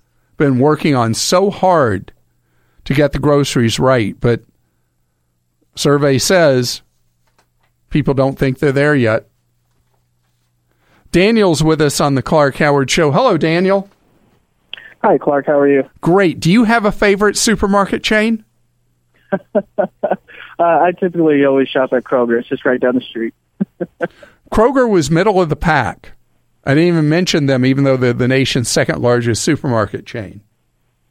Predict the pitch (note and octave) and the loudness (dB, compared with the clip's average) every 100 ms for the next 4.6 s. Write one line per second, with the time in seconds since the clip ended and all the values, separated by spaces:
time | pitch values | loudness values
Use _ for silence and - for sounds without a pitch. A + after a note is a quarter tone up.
0 | _ _ - - - - - - - - | _ _ -16 -14 -18 -20 -20 -20 -16 -14
1 | - - - - - - _ _ _ _ | -14 -10 -12 -10 -16 -16 _ _ _ _
2 | _ _ _ _ _ _ _ _ - D#3 | _ _ _ _ _ _ _ _ 0 0
3 | D3+ E3 A#3 A3+ G3 F#3+ F#3+ D3+ G#3+ G3+ | 2 0 2 2 2 2 0 0 0 2
4 | F3 - C3 B2+ G2 - | 0 -2 -2 -2 -2 -6